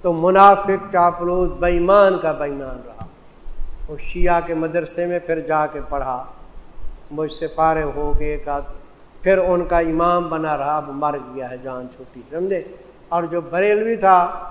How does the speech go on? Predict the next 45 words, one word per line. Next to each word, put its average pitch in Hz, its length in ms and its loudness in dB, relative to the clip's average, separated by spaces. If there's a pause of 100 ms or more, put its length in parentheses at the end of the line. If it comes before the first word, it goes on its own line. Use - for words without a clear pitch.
(140)
وہ 185 80 -2
میرا 180 320 2
ترجمہ 170 600 0
سنتے 170 480 -6
سنتے 147 340 -10
کیا 180 140 0
بن 175 280 -2
گیا؟ 139 180 -8 (600)
مباحث 143 360 -8 (100)
بن 135 240 -12
گیا۔ 151 100 -6
وہ 156 100 0
اب 151 140 -2
موجود 139 440 -6
بھی 135 240 -10
ہے، 127 80 -8 (120)
شیعہ 151 200 -2
مر 131 180 -8 (100)
گیا 135 220 -10
ہے۔ 123 80 -18 (1080)
وہ 170 240 6
شیعہ 190 360 4
مجھے 180 360 0
دیکھتا 180 520 -2
تھا 170 220 -2
نا، 180 140 -2 (140)
چھپ 185 280 -6
جاتا 131 280 -8
تھا، 123 300 -10 (260)
باقی 175 360 0
مولویوں 165 440 2
کو 156 120 -8
ملتا 160 440 -6
تھا، 127 320 -10 (460)
کیونکہ 214 220 2
ہمارے 202 420 6
مولویوں 202 420 6
کے 196 180 -2
ساتھ 180 240 4
تو 175 80 -4
پڑھا 175 340 2
تھا 151 180 -4
مغز 147 360 -6
علوم 139 460 -10
کانپور 143 380 -6